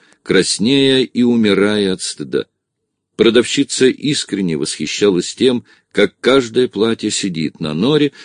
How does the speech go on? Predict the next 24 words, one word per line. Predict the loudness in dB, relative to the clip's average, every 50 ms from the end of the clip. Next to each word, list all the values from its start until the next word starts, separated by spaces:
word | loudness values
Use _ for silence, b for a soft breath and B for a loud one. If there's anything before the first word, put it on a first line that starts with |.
| B B B
и | 0 2
уверяла | 2 2 4 4 4 4 4 4
ее, | 4 4 4 4 2 2
что | 0 -2 -4 -4 -4
у | -2
нее | 0 2 2 4 4 2 0 -2
отличная | -8 -10 -10 -8 -6 -4 -4 -4 -4 -6 -4 -6 -6
фигура. | -6 -6 -8 -6 -4 -4 -4 -6 -6 -10 _ _ _ _ _ _ _ _ _ _ _ _ _ _ _ -12
Но | -8 -4 -2 -2
она | -2 -2 -4 -4
не | -4 -4
могла | -4 -4 -4 -2 -2 -2 -2
избавиться | -2 -4 -4 -2 -2 -2 -2 -2 -4 -4 -4
от | -4 -4
чувства, | -6 -8 -6 -6 -6 -6 -8 -10 -10 -10 -10
что | -10 -12 -10 -6 -4 -4 -4 -4 -6 -12 _ _
над | -12 -10 -10 -10 -10 -10
ней | -12 -12 -12
просто | _ -4 -2 -2 -2 -4 -8 -12 -12
насмехаются. | -12 -10 -12 -12 -14 -14 -14 -12 -12 -12 -12 -14 -16 -16 -16 -16 -16 _ _ _ _ _ _ _ _ _ _ _ _ _ _ _ _ _ _ _ _ _ _ _ _
Платье, | 0 2 4 4 4 2 2 0 -4 -6 -6
которое | -6 -4 0 2 2 4 2 2
понравилось | 0 -2 -2 0 2 2 2 2 2 0 0 -4 -6 -8
Тревису | -6 -2 0 0 0 0 -2 -4 -6 -8 -8